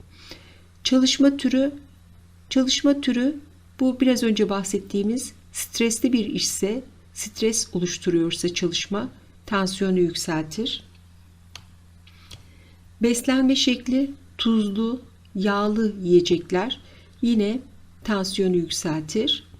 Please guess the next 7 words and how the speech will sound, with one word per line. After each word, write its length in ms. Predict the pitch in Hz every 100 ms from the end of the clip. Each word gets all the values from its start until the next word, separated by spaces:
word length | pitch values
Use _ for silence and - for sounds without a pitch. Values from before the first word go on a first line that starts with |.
| - - - - - - - - - -
İlaçların 580 | 240 247 - 262 262 226
düzenli 420 | 220 226 226 240
kullanılmaması, 960 | 226 214 233 226 196 175 175 - 247 - -
yüksek 460 | 247 247 - 277 277
tansiyonu 480 | 208 190 190 190
olan 340 | 185 190 180 175 - - _
kişilerin 680 | - 240 196 180 185 226 -